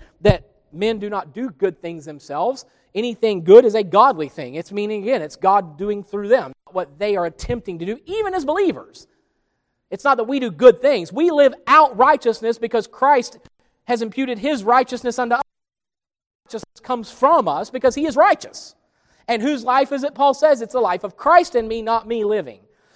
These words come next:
And so I don't produce good. You don't produce good. You can't produce good.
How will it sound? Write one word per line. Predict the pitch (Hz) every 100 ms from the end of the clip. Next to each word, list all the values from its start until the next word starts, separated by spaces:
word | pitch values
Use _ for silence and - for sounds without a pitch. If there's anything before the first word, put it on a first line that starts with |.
| -
And | 220
so | 269 240
I | 277
don't | 370 - _ -
produce | 262 262
good. | 202 285 143 175
You | 403
don't | 392 349
produce | 262 214 190
good. | 208 285
You | 285 330
can't | - 370 370
produce | 214 170 160
good. | 190 226